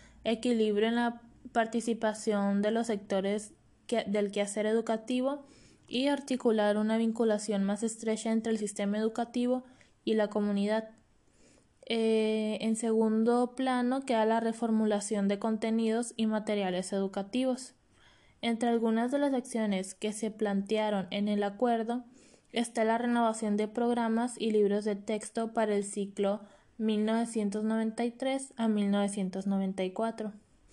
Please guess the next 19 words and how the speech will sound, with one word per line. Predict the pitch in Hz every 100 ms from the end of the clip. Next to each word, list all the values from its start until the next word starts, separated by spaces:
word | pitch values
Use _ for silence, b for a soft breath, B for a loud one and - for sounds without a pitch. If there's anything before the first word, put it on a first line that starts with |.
| b b b _
El | 233 220
programa | 240 233 214 214 226
emergente | 247 247 240 226 214
de | 226 226
reformulación | 226 226 220 214 214 214 208 196 190 190
de | 202
contenidos | 226 220 233 226 214 226 -
y | 214
materiales | 208 202 202 190 180 190 208
educativos | 202 202 196 196 180 180
de | 196
la | 208
primaria, | 208 226 240 226 226 240 B B B B B _
eh, | 208 214 214 208
tiene | 233 220 208 214 214 214 220 220 220 202 - _
cuatro, | - 214 202 202 214 214 220 214 208 196 190 185 196 - _ _ _ _ _ _ _ B B B _ _ _ _ _ _
como | 233 233 226
cuatro | 226 214 233
acuerdos, | 233 262 233 226 240 - -